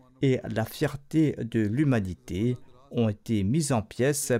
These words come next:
par les épées de ces bêtes maléfiques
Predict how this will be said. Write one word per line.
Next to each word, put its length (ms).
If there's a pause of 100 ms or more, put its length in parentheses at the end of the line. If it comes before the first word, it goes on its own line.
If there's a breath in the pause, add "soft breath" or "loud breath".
par 260
les 260
épées 500
de 340
ces 260
bêtes 340
maléfiques 760